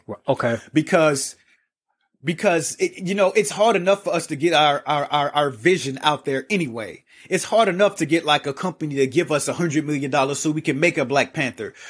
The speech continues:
Speaker 2: so we can make a, a, a Wrinkle in Time, one of those movies. You know what I mean? Like, where they, a black person is fully at the helm of these films. It's hard for, uh, for them to trust in us to give us that type of money. So when we get it,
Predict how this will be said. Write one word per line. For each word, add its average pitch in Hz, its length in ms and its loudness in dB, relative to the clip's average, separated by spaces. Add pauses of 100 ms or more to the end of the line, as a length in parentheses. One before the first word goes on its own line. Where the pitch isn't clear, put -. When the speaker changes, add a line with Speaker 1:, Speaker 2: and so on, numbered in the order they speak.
(120)
Speaker 2:
so - 180 2
we 165 140 2
can 147 240 0
make 175 240 2
a, 160 80 6
a, 135 340 2 (100)
a 139 40 2
Wrinkle 135 380 0
in 131 100 -2
Time, 123 400 -4
one 165 100 4
of 151 60 2
those 143 240 0
movies. 110 420 -6
You 151 80 -2
know 170 100 2
what 170 100 4
I 165 40 2
mean? 165 260 0
Like, 147 200 2
where 160 140 2
they, 170 160 4 (240)
a 151 80 2
black 170 280 2
person 165 300 -2
is 135 120 -2
fully 202 480 -2
at 170 180 0
the 123 60 0
helm 123 520 2 (600)
of 156 180 2
these 170 260 0
films. 143 600 -2 (120)
It's 190 140 -2
hard 214 260 4
for, 170 140 0
uh, 160 300 0
for 139 260 -2
them 170 180 -2
to 156 140 -4
trust 208 400 0
in 151 80 -6
us 147 120 -2
to 143 80 -8
give 151 180 0
us 147 100 -6
that 151 180 0
type - 220 -2
of 117 60 -14
money. 143 380 -2 (720)
So 185 240 4
when 185 180 2
we 226 140 4
get 202 260 2
it, 202 220 0